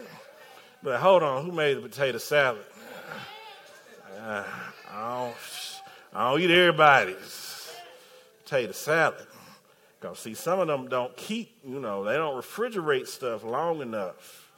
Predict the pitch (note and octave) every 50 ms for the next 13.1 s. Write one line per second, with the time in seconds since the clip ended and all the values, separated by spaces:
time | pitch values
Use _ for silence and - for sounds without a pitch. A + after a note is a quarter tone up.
0 | _ _ _ - - - - _ _ _ - - G#2 G#2 F#2+ G#2 G#2+ G#2 G2 G2
1 | G#2+ B2 D3 D3+ D3+ D#3 C#3+ C3+ C3 B2+ B2 A2+ A2 C3 D3 D#3+ D#3 B2+ G#2+ G#2
2 | - - - - - - - - - - - - - - - - - - - -
3 | - - - - - - - - - - G#2 G#2+ G#2 G#2 G#2 G2 F#2+ F#2 F#2 F2+
4 | E2+ E2+ E2 - - - - - - - _ _ _ _ _ _ _ _ _ _
5 | _ - - E2+ F2+ A2+ C3+ D3 D3 C3+ B2+ A#2 A2+ G#2 F#2+ F#2+ - - - -
6 | - _ _ _ - - - - _ _ _ _ _ _ _ _ - G2+ G#2+ A2+
7 | A2 G#2+ A2 - - - - D#3 C3+ - D#3 C#3 B2+ A#2+ A2+ B2 B2+ C3 B2+ B2
8 | A#2+ B2 B2 A#2+ A#2+ A#2 A#2+ C3 C#3+ C#3+ C3+ B2+ A#2 A2+ A2 G#2+ G#2+ G#2 G#2 G2
9 | G#2 - A2 G#2 F#2 - - D3 D3 C#3+ C3+ B2+ B2 A#2 A#2 A2+ - - C3 B2
10 | A#2+ A#2 G#2+ A#2 B2+ B2+ C3 A#2 - C#3 B2+ B2 B2 B2 B2 B2 B2 B2+ B2+ C3
11 | B2+ B2 B2+ B2+ B2 B2 A#2 B2 B2 A#2 A#2 A2+ G#2 - D3+ D3 C#3 B2+ A2 G#2+
12 | - - - - - - - - A2+ A#2 A#2 A2+ - - C#3+ C#3 C3+ B2 C#3 -
13 | - D3+